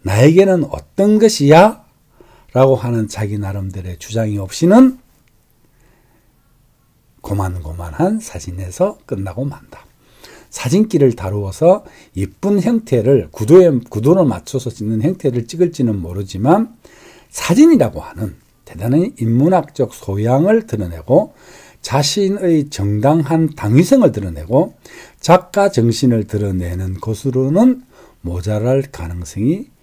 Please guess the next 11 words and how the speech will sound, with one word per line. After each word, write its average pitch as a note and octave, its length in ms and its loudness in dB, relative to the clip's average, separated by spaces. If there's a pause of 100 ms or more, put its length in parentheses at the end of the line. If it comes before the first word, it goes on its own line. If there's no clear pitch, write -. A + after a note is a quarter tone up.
(200)
아주 D2 520 -6
많다. - 680 -6
이렇게 G#3 300 -2
생각하셔야 D2+ 480 -12
된다는 - 340 -20
것입니다. - 340 -20 (2250)
오늘 A#2 400 -4 (800)
오현철님의 G#2 880 0
사진을 E2+ 580 -10 (540)
여러분과 E2 360 -12
함께 D#3 380 -4